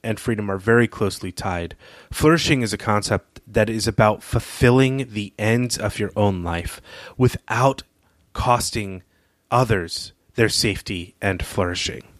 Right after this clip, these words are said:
In other words, it's caught up in this idea that people are naturally social and form bonds and communities no matter what, and that people will always find a way to live within a community, within a system of governance that protects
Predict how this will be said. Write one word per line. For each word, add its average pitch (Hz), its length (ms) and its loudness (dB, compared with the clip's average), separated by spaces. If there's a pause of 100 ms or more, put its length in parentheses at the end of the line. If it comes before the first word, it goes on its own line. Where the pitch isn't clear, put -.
(800)
In 127 100 2
other 156 140 6
words, 135 180 2
it's 117 100 -4
caught 151 240 2
up - 220 0 (120)
in 127 140 -2
this 120 160 -4
idea 120 320 0
that 110 160 -4
people 151 280 -2
are 127 200 0
naturally 123 640 -2
social 110 640 -4 (180)
and 117 180 -2
form 147 640 0
bonds 113 360 2
and 101 280 -6
communities 101 760 -2
no 104 120 0
matter 101 260 4
what, 110 480 0 (520)
and 135 100 2
that 143 100 2
people 147 260 2
will 117 220 -2
always 175 320 4
find 95 260 -2
a 90 40 -4
way 87 320 -6
to - 120 -2
live 113 180 6
within 101 240 -4
a 92 60 -6
community, 87 640 -10 (220)
within 135 420 4
a 131 60 4
system 110 360 -4
of 95 160 -8
governance 123 440 2
that 104 200 -4
protects - 640 -4